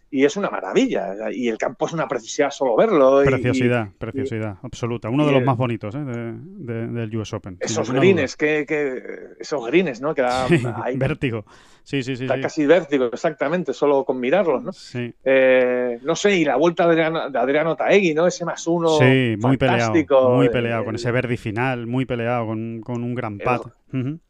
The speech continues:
Speaker 1: el juego de Jon Rahm, que fue absolutamente formidable,
Speaker 2: Sí,
Speaker 1: formidable,
Speaker 2: con eso
Speaker 1: ¿eh?
Speaker 2: quería acabar yo, David, con, con un,
Speaker 1: Sí.
Speaker 2: una pequeña frase de cada, de cada español, si te parece, ¿no? Eh, eh, Jon Rahm, eh, yo creo que cumpliendo la previsión,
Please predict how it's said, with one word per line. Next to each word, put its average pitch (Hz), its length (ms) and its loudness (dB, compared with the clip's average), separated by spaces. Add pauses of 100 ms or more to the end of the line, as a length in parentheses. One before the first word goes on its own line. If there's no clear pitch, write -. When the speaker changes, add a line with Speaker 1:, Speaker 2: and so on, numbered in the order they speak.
Speaker 1:
el 123 100 -8
juego 156 300 6
de 151 140 6
Jon 135 140 -2
Rahm, 147 300 -2
que - 140 -10
fue 143 220 2
absolutamente 170 920 -2
formidable, 113 920 -2
Speaker 2:
Sí, - 120 -20
Speaker 1:
formidable, 127 440 0
Speaker 2:
con 135 120 6
eso 180 160 6
Speaker 1:
¿eh? - 40 2
Speaker 2:
quería 185 220 4
acabar 165 320 4
yo, 120 160 2
David, 123 300 0
con, 123 260 -2
con 131 160 -2
un, 151 180 0
Speaker 1:
Sí. 165 120 6
Speaker 2:
una 160 340 4
pequeña 175 300 4
frase 165 340 2
de 156 100 2
cada, 143 340 0
de 139 120 -4
cada 139 160 2
español, 127 520 0
si 127 140 -6
te 127 100 -4
parece, 107 360 -8
¿no? 151 200 -4
Eh, 120 300 -2 (280)
eh, 120 1160 0
Jon 175 180 6
Rahm, 131 380 2 (160)
eh, 117 580 -4
yo 131 140 0
creo 151 180 2
que 123 560 2 (180)
cumpliendo 147 560 4
la 165 120 2
previsión, 165 920 0